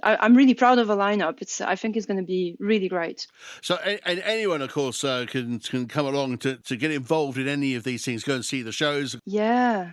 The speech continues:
Speaker 1: sure. I mean, you know, it, it's not because it's only women and gender minorities on stage. Uh, in the audience, it can be anyone. Of course, we welcome men, we welcome everyone,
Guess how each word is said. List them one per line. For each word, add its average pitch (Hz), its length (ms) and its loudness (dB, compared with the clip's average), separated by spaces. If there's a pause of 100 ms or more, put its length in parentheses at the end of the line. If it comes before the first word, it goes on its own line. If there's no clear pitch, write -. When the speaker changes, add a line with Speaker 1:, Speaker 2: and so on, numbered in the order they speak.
(260)
Speaker 1:
sure. 277 440 4
I 196 80 2
mean, 220 220 4
you 247 80 8
know, 254 180 4
it, 202 240 -2
it's 190 140 -8
not 247 160 -2
because 220 260 2
it's 208 160 -2
only 220 200 0
women 220 360 0
and 196 100 -2
gender 196 280 -4
minorities 190 600 -6
on 247 200 2
stage. 196 480 -2 (260)
Uh, 185 400 0
in 202 140 0
the 202 140 -4
audience, 233 500 4
it 196 60 -6
can 190 140 -2
be 180 200 -4
anyone. 220 360 -2
Of 190 160 -6
course, 247 240 0
we 226 60 0
welcome 196 460 -2
men, 220 260 0
we 196 80 -2
welcome 190 300 -6
everyone, 226 480 -2